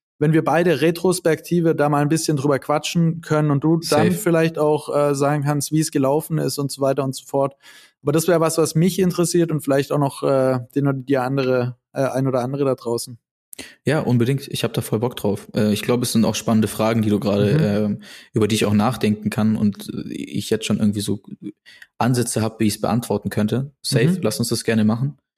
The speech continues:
Speaker 2: Ähm, alles in allem, ich, ich, weil wir immer über Creator sprechen, ähm, es sind ja nicht nur Creator, sondern auch grundsätzlich das gesamte Netzwerk, äh, drumherum,
Speaker 1: Ja.
Speaker 2: ähm, die, die, d-, das uns irgendwie prägt.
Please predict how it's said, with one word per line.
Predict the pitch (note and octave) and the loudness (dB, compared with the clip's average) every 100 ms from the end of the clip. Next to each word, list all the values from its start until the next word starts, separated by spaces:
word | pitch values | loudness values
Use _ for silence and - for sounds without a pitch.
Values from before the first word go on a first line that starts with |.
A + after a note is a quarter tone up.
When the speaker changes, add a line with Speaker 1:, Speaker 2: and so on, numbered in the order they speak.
| _ _ _ - | _ _ _ -4
Speaker 2:
Ähm, | A2+ A2+ A#2 A#2+ - | 0 0 0 -2 -4
alles | - A2 A#2+ | -2 -2 0
in | - | 0
allem, | A#2+ B2 - | 0 0 -2
ich, | - - | -8 -8
ich, | - - - _ _ _ _ _ _ | -8 -10 -14 _ _ _ _ _ _
weil | A#2+ G#2+ | -2 0
wir | A#2 | 2
immer | A#2+ | 2
über | A2+ G#2+ | 2 0
Creator | - A2+ B2 | 0 0 0
sprechen, | A#2 - G#2+ A#2+ B2 _ - | -2 -2 -4 -4 -8 _ -6
ähm, | G#2+ G#2+ G#2+ G#2 - - _ _ _ _ _ - F#3 | -2 2 2 0 -6 -20 _ _ _ _ _ -20 -4
es | G3+ | -2
sind | - | 2
ja | B2 | 2
nicht | A#2+ - B2+ | 2 0 2
nur | B2+ A#2 | 2 0
Creator, | - A2+ B2+ | 0 0 2
sondern | A2+ A2 G2+ | 2 0 0
auch | G2+ | -4
grundsätzlich | - B2 B2+ G#2+ - | -2 -2 0 -2 -4
das | - G2 | -6 -6
gesamte | A2+ A2 A2 G#2 | -2 -2 0 0
Netzwerk, | G#2+ G#2+ - A2 - - | 0 -2 -4 -4 -6 -6
äh, | A2+ G2 | -2 -2
drumherum, | - G#2 - G#2 G#2 - - | 0 0 2 0 0 -2 -4
Speaker 1:
Ja. | G#2 | -2
Speaker 2:
ähm, | A2 A2+ - - - _ _ | 0 0 -4 -12 -20 _ _
die, | - - | -4 -2
die, | G#2+ A2 - C3+ C#3 | 0 0 -2 -6 -6
d-, | B2+ | -4
das | - G2+ | -4 -2
uns | G2+ | -2
irgendwie | - G2+ G#2 | 0 0 -2
prägt. | - G#2 - - | -2 -2 -2 -4